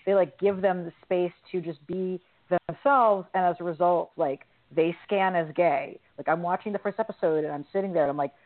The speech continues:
"These guys are obviously gay." And how great is it that you don't have to actually be like, "Look at these two guys, they are gay." They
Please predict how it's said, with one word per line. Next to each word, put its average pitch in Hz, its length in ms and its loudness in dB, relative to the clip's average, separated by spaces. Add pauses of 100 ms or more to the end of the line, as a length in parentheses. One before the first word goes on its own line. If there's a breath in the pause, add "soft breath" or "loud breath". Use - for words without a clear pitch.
(260 soft breath)
"These 175 340 0
guys 170 220 4
are 175 100 0
obviously 160 460 -2
gay." 160 400 0 (160)
And 165 140 -2
how 185 140 -2
great 185 300 -2
is 175 120 -2
it 156 160 -8
that 131 120 -8
you 175 120 -6
don't 170 140 -6
have 165 220 -6
to - 120 -4
actually 156 320 -6
be 165 160 -2
like, 143 180 -4
"Look 226 260 0
at 226 140 -2
these 233 240 -6
two 233 100 -8
guys, 220 300 2
they 214 80 -4
are 190 160 -2
gay." 175 420 -6 (460)
They 196 140 -4